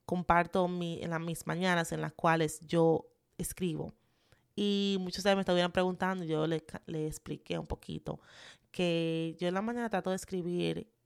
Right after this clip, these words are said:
como siempre. Desde pequeñita yo siempre tenía un diario. Siempre me ha gustado escribir porque yo amo, amo, amo leer lo que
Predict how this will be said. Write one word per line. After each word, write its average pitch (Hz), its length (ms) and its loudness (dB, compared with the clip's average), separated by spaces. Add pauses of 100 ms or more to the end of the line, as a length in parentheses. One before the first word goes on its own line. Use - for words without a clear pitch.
(300)
como 175 280 -2
siempre. 160 340 -6
Desde 165 240 -4
pequeñita 208 720 -2 (280)
yo 185 100 -4
siempre 202 260 -4
tenía 185 260 -4
un 175 140 -2
diario. - 480 -6 (280)
Siempre 214 260 -2
me 269 80 -4
ha 262 40 -2
gustado 202 340 4
escribir 190 460 0
porque 165 520 -2 (220)
yo 180 320 -2
amo, 190 540 0
amo, 185 380 -8
amo 196 420 -6 (400)
leer 175 840 2 (760)
lo 180 280 4
que 165 680 -2